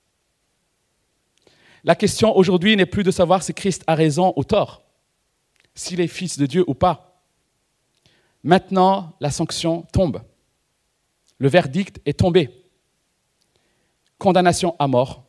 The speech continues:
pour Jésus-Christ. Jésus-Christ doit mourir. Puisque ce n'était pas encore le temps fixé par Dieu, Jésus va se retirer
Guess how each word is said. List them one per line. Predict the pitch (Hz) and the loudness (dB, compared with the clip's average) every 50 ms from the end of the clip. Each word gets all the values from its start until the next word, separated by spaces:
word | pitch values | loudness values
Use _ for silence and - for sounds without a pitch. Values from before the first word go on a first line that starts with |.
| _ _ _ | _ _ _
pour | - 127 | -14 -12
Jésus-Christ. | 113 117 107 110 - - 107 - - - _ _ _ _ _ _ _ _ _ _ _ _ _ _ _ _ _ _ _ _ _ _ _ _ _ | -10 -10 -12 -14 -16 -20 -20 -20 -20 -20 _ _ _ _ _ _ _ _ _ _ _ _ _ _ _ _ _ _ _ _ _ _ _ _ _
Jésus-Christ | 117 175 190 180 185 - - 165 160 160 - - - | 4 6 6 6 2 -4 -4 -4 -4 -6 -6 -12 -14
doit | 107 107 127 127 127 131 113 | -8 -6 -6 -6 -6 -8 -12
mourir. | 110 117 110 120 98 - - _ _ _ _ _ _ _ _ _ _ _ _ _ _ _ _ _ _ _ _ _ _ _ _ _ _ _ _ _ _ _ _ _ _ _ _ _ _ _ _ _ _ _ _ - - _ _ _ _ _ _ _ _ _ _ _ _ _ _ _ _ _ _ _ _ _ _ _ _ _ _ _ _ _ _ - | -12 -10 -10 -12 -14 -18 -20 _ _ _ _ _ _ _ _ _ _ _ _ _ _ _ _ _ _ _ _ _ _ _ _ _ _ _ _ _ _ _ _ _ _ _ _ _ _ _ _ _ _ _ _ -20 -20 _ _ _ _ _ _ _ _ _ _ _ _ _ _ _ _ _ _ _ _ _ _ _ _ _ _ _ _ _ _ -6
Puisque | 175 180 - - 180 | -6 -4 -2 -2 -4
ce | - - 165 | -2 0 0
n'était | 147 - 151 | 0 0 0
pas | - 196 | 0 0
encore | 190 170 156 - 165 156 | 0 0 0 0 0 0
le | 139 131 | 0 -2
temps | 131 - 180 165 | -2 -2 -4 -4
fixé | 147 - 135 - - - 123 | -4 -6 -10 -10 -8 -8 -8
par | - 123 113 110 | -6 -6 -8 -6
Dieu, | 101 120 143 160 151 - _ _ _ _ _ _ _ _ _ _ _ _ _ _ | -4 -4 -4 -6 -6 -10 _ _ _ _ _ _ _ _ _ _ _ _ _ _
Jésus | 110 95 139 139 110 139 180 | -8 -6 -4 -4 -4 -4 -4
va | - - 139 147 | -4 -4 -4 -4
se | 113 - 143 | -4 -6 -6
retirer | 127 120 143 - - 135 120 110 104 101 | -6 -4 -6 -8 -8 -10 -10 -10 -12 -14